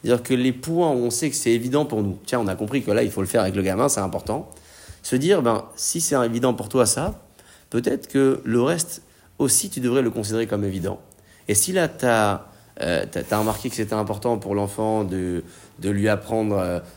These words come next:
à manger correctement, à parler correctement, euh, ou, ou à s'entraîner correctement, ou, ou à avoir une, une attitude qui soit correcte vis-à-vis de l'adulte, je sais pas, on choisit les exemples qu'on veut finalement. Prenons l'exemple qui nous concerne et essayons de nous inspirer pour tout le reste,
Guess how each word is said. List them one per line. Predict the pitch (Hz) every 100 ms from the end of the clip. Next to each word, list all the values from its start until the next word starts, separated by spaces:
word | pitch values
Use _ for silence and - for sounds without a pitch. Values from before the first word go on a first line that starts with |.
| -
à | 67 76
manger | 107 101 104
correctement, | 110 107 104 110 110 120 -
à | 92
parler | - 107 110
correctement, | 110 107 104 107 110 113 117 - - 80
euh, | 76 76
ou, | 98 101 101 - 101
ou | 107
à |
s'entraîner | 101 127 120 123
correctement, | 120 120 113 127 123 131 131
ou, | 113 110 - - -
ou | 113
à |
avoir | 117 113 151 151
une, | 127 113 110 104 95
une | 101 131
attitude | 151 165 220 214
qui | -
soit | - 113 101
correcte | 113 120 104
vis-à-vis | 113 120
de |
l'adulte, | 131 135 160 - -
je | -
sais |
pas, | 180 190
on | 147
choisit | 139 175 170 170
les | 139
exemples | 139 127 180 -
qu'on | 123
veut | 113 180
finalement. | - 113 101 123 - - - - - _
Prenons | - 170 180
l'exemple | 139 117 143 -
qui | 107
nous | 107
concerne | 95 82 110 214 302 - _ _ - -
et | 120
essayons | 127 127 131 151 254
de | - 120
nous | 117
inspirer | 147 - 123 185
pour | - 101
tout | 196
le | 160
reste, | 127 90 -